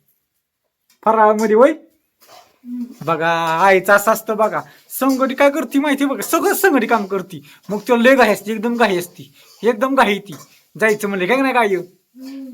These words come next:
Speaker 1: तर हा, तुला महत्वाचं म्हणजे काय माहितीये का? आईला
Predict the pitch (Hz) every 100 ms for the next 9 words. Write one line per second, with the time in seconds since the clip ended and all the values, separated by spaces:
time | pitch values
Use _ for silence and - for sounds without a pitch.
0 | 226 175 170 190 196 190 180 165 151 -
1 | - 175 214 247 _ _ 196 208 202 196
2 | 208 208 208 220 226 233 196 185 233 _
3 | _ 170 185 185 196 233